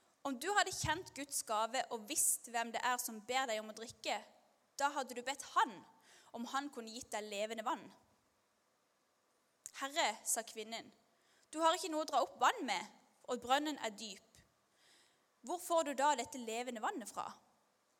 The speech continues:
Du er vel ikke større enn vår stamfar Jakob? Han ga oss brønnen, og både han selv, sønnene hans og buskapen drakk av den.»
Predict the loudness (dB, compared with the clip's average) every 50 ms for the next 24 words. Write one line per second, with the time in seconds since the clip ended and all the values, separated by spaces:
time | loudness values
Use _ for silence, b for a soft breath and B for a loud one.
0 | _ _ b b b b b b b 4 4 4 4 4 0 0 2 2 4 4
1 | 2 2 2 2 0 0 0 -2 0 0 -2 -4 -4 -2 0 0 0 0 0 -2
2 | -2 -4 -6 -6 -2 0 0 0 0 -4 -8 -12 -12 -12 -14 _ _ _ _ _
3 | _ _ _ _ _ _ b b b b b b 0 2 2 2 2 4 4 6
4 | 6 6 6 2 0 -2 -2 -2 -2 -2 -4 -6 -10 -12 -14 -20 _ b b b
5 | b b b -10 -4 0 0 2 2 0 -2 -2 2 4 4 4 4 2 2 0
6 | -2 -6 -8 -2 0 0 0 0 0 -2 -2 -4 -2 -2 0 0 0 -2 -2 -4
7 | -8 -8 -8 -2 0 0 0 0 -2 -8 -10 -12 -10 -8 -8 -8 -8 -8 -8 -6
8 | -6 -8 -10